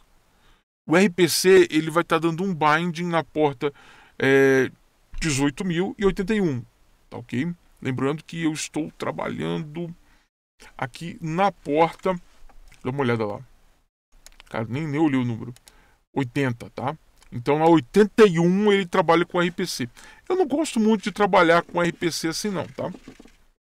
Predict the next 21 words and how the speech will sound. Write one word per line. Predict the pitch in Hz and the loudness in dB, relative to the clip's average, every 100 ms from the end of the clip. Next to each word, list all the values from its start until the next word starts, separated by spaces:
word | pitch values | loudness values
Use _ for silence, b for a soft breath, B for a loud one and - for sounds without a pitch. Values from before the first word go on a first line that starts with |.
| _ _ - - _ _ _ _ - - | _ _ -20 -20 _ _ _ _ -20 -14
Eu | 113 | -12
costumo | - - | -10 -6
deixar, | 170 - 165 | -4 0 0
inclusive, | 165 160 143 165 | -2 -6 -8 -6
esse | 165 | -6
cara | - 156 | -2 -2
de | 147 | -2
lado. | 139 135 151 | 2 2 2
Eu | |
gosto | 147 147 | -2 -2
de | 147 | -2
parametrizar | 156 151 156 - 135 143 | -2 0 -2 -6 -4 0
o | 151 | 0
R | 143 | -2
P | - | -8
C | 151 | -12
do | 135 | -10
jeito | 156 | -8
que | 214 | -8
eu | 175 | -8
quero, | - - - | -10 -14 -16